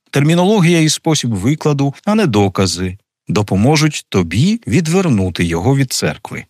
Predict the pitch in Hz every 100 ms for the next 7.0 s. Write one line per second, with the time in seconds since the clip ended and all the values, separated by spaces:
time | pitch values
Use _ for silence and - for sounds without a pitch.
0 | _ 285 190 107 90 - 98 - 101 104
1 | 90 95 98 101 180 180 151 123 110 98
2 | 104 104 - 190 180 165 - - - 165
3 | 160 165 160 165 165 196 185 165 165 -
4 | 175 - 185 - - 82 76 - _ 240
5 | 214 208 202 208 185 160 175 - - 170
6 | 165 165 160 165 165 160 214 202 98 85